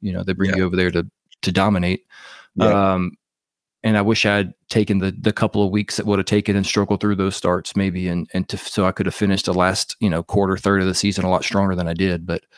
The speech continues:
Speaker 2: Yeah.
Speaker 1: um, but yeah, that's, I th-, I think that was kinda, kinda what it was. So
Speaker 2: You know what? You, like, you, you touched on a couple, like, key things too. Like, for me,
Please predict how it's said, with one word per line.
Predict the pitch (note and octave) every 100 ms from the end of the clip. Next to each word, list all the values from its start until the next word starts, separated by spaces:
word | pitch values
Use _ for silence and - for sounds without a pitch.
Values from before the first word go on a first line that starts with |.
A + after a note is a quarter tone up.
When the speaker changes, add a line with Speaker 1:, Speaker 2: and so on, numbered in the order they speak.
| - - - - _
Speaker 2:
Yeah. | F2+ F#2+ F#2+ F2
Speaker 1:
um, | E2+ F2+ - _ _ _
but | - A#2+
yeah, | F#2 -
that's, | G#2 G#2 - -
I | F#2+
th-, | - -
I |
think | F#2+ F#2+
that | F2+ E2+
was | F#2 -
kinda, | F#2 E2 D#2+ - _
kinda | - E2+
what | D#2+
it | D#2
was. | E2+ E2 - - _ _ - - _
So | - E3
Speaker 2:
You | D#3
know |
what? | E3 -
You, | C3+
like, | C3+
you, | C3 -
you | - - A#2
touched | C3+ C3+ -
on | A#2
a | G2
couple, | G#2+ G#2 G#2+
like, | F#2+ F#2 E2+ - _
key | - G#2+
things | G2 G2+ F#2+ - -
too. | G2+
Like, | F#2 F2 -
for | G2
me, | F#2+ G#2+ A2 G#2+ -